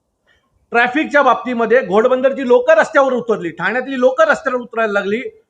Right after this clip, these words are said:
पण ह्यांना काही फरक पडत नाही. चार चार जीआर निघाले.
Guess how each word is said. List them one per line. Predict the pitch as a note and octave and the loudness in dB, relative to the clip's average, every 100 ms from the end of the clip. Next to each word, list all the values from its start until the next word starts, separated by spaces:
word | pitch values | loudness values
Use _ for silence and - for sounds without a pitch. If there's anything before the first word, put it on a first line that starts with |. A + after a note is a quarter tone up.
| - | -8
पण | A#3 | -4
ह्यांना | G3 F3+ A3 | -2 0 0
काही | - E3+ G3+ | 0 0 0
फरक | D#3+ E3+ | -2 -4
पडत | E3 E3+ | -4 -6
नाही. | D#3+ D#3+ | -6 -2
चार | G3+ G#3 | 0 2
चार | B3 | 2
जीआर | B3 G#3 A3 G#3+ | 2 2 2 2
निघाले. | G#3 G3+ | 0 0